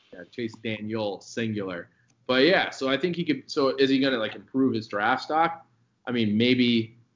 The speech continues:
he gets drafted. Like, I don't, I don't even know if it's a lock that he gets drafted because he's just, like, he just doesn't have the big arm.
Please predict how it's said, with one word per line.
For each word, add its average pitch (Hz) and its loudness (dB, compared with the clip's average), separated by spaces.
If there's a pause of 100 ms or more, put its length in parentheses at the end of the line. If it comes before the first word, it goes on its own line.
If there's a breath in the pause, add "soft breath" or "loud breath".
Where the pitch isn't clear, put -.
(420)
he 117 -6
gets 110 -2
drafted. 110 -2
Like, 123 -2
I 190 6
don't, 208 2
I 202 0
don't 311 2
even 196 0
know 143 0
if 131 -4
it's 120 -6
a 117 -4
lock 120 0
that 107 -6
he 113 0
gets 107 -4
drafted 113 -2 (160)
because 104 -4
he's 113 -4
just, 131 0
like, 104 -6
he 113 -6
just 123 -4
doesn't 120 -4
have 123 -2
the 110 -4
big 104 -2
arm. 110 0